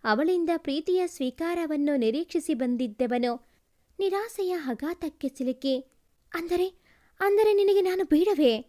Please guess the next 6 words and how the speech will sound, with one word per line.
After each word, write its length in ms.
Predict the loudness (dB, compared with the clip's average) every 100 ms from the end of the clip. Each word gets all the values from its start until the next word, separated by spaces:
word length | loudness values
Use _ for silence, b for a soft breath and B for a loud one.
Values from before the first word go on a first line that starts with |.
| _ _ _ -6
ನನ್ನ 120 | -4 0
ಪ್ರೀತಿ 420 | 0 4 6 6
ಬೇಡವೇ? 440 | 4 2 0 0 -2 _ _ _ _ _ 0
ನಾನೊಬ್ಬ 520 | 2 2 0 -2 0 -2
ಪಿಸಾಚಿ 560 | 0 -2 -2 -6 -2 -2
ಎಂದು 440 | 0 -2 0 -2